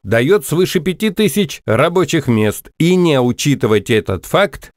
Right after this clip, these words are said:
просто невозможно. Для относительно небольшой страны одновременная потеря такого объема занятости однозначно сыграет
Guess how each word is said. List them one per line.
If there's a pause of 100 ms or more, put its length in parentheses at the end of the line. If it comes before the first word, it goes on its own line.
просто
невозможно. (340)
Для
относительно
небольшой
страны
одновременная
потеря (100)
такого
объема
занятости
однозначно
сыграет